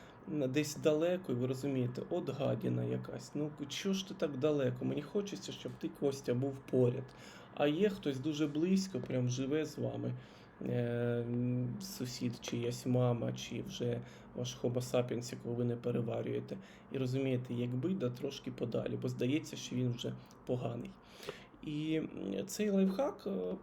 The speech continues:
по віддаленню і наближенню людей, е, це можливість регулювати свій рівень, е, щастя, комфорту в відносинах. От, тому напишіть,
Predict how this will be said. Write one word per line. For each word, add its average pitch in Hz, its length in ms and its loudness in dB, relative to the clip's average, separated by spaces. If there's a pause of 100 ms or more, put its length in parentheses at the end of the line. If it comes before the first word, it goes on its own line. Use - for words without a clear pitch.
по 151 400 2 (260)
віддаленню 139 800 6
і 143 80 2
наближенню 127 640 2
людей, 117 400 -2 (540)
е, - 140 -6
це - 180 0
можливість 190 640 2
регулювати 156 760 0 (640)
свій 190 580 0
рівень, 143 500 0 (160)
е, 139 80 -6
щастя, 165 520 -4 (100)
комфорту 131 760 -2
в 127 140 -4
відносинах. 123 640 -2 (840)
От, 123 360 -4
тому 156 440 4 (360)
напишіть, 190 400 -2